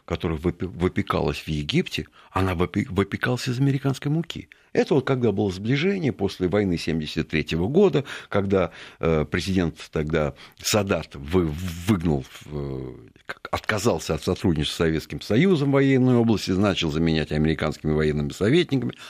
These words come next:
Американцы сразу же направлять стали туда бесплатно вот эти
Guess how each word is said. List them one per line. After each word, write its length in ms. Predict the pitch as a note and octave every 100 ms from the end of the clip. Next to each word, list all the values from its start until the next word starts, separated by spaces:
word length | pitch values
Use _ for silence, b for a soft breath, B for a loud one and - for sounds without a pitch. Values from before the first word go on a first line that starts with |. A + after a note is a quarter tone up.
| B -
Американцы 680 | G#2+ A2+ A2+ A2+ F#2 E2+
сразу 220 | - E2 D#2
же 80 |
направлять 480 | E2 D#2 F2 E2 D#2
стали 300 | - D2+ C#2
туда 260 | D2 D#2+ D#2+
бесплатно 640 | D2 - F2+ E2 - C#2 - _ _ B B B B B - -
вот 160 | A#1+ A#1 A#1 -
эти 300 | F2 - C#2